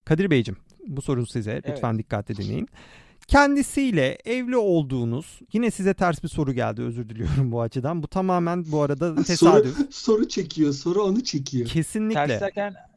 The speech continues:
Speaker 2: ha, anal, e, kanal gibi mi?
Speaker 3: Kanal İstanbul.
Speaker 1: <laughs> Evet,
Speaker 2: Kanal,
Speaker 1: evet.
Speaker 2: ha, Kanal İstanbul.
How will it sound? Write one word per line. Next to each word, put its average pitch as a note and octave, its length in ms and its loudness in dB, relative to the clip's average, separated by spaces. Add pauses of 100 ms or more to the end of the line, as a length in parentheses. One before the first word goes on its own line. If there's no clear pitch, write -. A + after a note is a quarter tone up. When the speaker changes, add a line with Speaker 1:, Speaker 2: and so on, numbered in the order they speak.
(280)
Speaker 2:
ha, C4 440 -8 (180)
anal, F3 340 0 (120)
e, D3 280 -4
kanal F#3 400 -2 (260)
gibi A#2 220 -12
mi? F#2+ 200 -14 (260)
Speaker 3:
Kanal F3 340 0
İstanbul. B2 540 -2
Speaker 1:
<laughs> - 40 8 (280)
Evet, D#3 220 -2
Speaker 2:
Kanal, G#2+ 140 -6
Speaker 1:
evet. B2 140 -4
Speaker 2:
ha, G2+ 100 -8
Kanal F#2+ 340 -10
İstanbul. - 320 -20